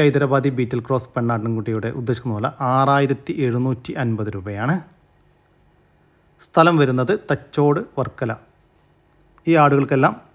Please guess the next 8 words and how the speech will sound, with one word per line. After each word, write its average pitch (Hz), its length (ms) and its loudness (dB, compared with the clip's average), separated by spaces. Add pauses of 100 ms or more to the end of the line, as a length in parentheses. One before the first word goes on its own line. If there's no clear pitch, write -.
(120)
ഡെലിവറി 131 280 0 (100)
ചാർജിൽ 120 360 0 (160)
all 120 100 -2 (100)
കേരള 120 260 0 (400)
ഡെലിവറി 117 300 -2 (100)
സൗകര്യം 117 360 -6 (260)
ലഭ്യമാണ്. 101 540 -8 (840)
താല്പര്യമുള്ളവർ 120 640 -2